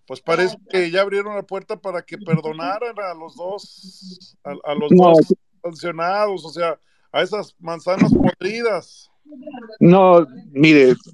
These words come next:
Speaker 2: yo soy de las personas que no, no puedes dar tu brazo a torcer, porque desgraciadamente estaría cediendo a las, eh, estaría cediendo a los jugadores. Y más aparte, si te la hicieron una vez,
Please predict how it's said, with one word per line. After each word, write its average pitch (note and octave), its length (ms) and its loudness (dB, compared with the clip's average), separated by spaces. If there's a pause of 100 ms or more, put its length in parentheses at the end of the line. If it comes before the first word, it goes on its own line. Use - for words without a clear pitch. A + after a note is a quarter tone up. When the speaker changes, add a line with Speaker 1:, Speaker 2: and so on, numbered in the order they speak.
(120)
Speaker 2:
yo F#3+ 240 6
soy G#3 280 4
de F#3+ 140 6
las D3+ 160 4
personas E3 520 2
que - 140 -4
no, D3+ 200 -2 (220)
no D3+ 360 2
puedes F#3 460 4
dar F3+ 160 4
tu - 140 -6
brazo E3 280 2
a D#3+ 60 0
torcer, D#3 400 2 (840)
porque C#3 240 2
desgraciadamente E3+ 800 4
estaría D#3+ 360 2
cediendo D#3+ 420 4
a E3+ 60 6
las, E3 440 4
eh, C3+ 500 0 (180)
estaría D#3+ 500 2
cediendo F#3 400 4
a F3+ 40 4
los C#3+ 140 2
jugadores. C3+ 600 2 (760)
Y C3+ 100 4
más F#3 220 4
aparte, E3+ 540 2 (420)
si - 180 0
te C#3+ 140 0
la C#3+ 80 6
hicieron F#3+ 340 4
una F#3+ 200 4
vez, A3 280 2